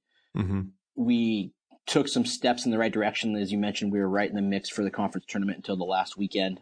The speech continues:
Speaker 2: um, and, and came a little bit short. But, you know, I think that that was where you could see the growth from, from the year before, and, and even from an offensive standpoint from some of the previous years that, you know, we're,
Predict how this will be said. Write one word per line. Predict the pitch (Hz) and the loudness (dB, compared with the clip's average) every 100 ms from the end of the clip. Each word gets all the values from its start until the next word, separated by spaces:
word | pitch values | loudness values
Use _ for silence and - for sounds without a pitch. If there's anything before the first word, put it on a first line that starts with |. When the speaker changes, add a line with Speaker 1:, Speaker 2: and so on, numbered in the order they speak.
| - | -4
Speaker 2:
um, | 95 87 85 85 85 _ _ - - - | 0 0 0 -2 -10 _ _ -18 -14 -6
and, | 98 - | -4 -2
and | 101 | 0
came | 123 107 | 2 4
a | |
little | 107 | 4
bit | 104 - | 4 2
short. | - 113 107 - - | 0 2 2 0 0
But, | 101 95 - _ _ _ - | 2 2 -2 _ _ _ -8
you | 110 107 | -2 2
know, | 98 | 4
I | 98 | 2
think | - 107 98 | 2 0 2
that | 98 80 78 | 2 2 4
that | 101 | 2
was | 101 | 2
where | 104 104 | 2 2
you | 98 95 | 2 0
could | 95 87 | -2 -4
see | - - - 117 113 98 | -6 -2 2 4 4 2
the | 90 | 0
growth | 95 95 101 107 104 98 - | -2 -2 2 4 2 0 -4
from, | - 110 98 95 90 87 - _ - | -4 0 2 2 0 -4 -8 _ -4
from | 101 | -2
the | 95 | 0
year | 98 101 | 0 0
before, | 92 - 98 101 98 | 0 0 0 2 2
and, | 92 | 0
and | 98 92 | -2 -2
even | 101 101 95 | -2 -2 0
from | 95 | 0
an | 90 | 2
offensive | 117 - 98 | 2 0 -4
standpoint | - 95 90 92 | -2 -2 -2 -4
from | - | -4
some | - 104 98 | -4 -2 0
of | |
the | 90 | -2
previous | - 92 87 - | -2 -2 -2 -4
years | 87 90 - | -2 -4 -4
that, | 92 82 _ _ _ - | -6 -6 _ _ _ -6
you | 95 | -2
know, | 92 | 0
we're, | 92 | 0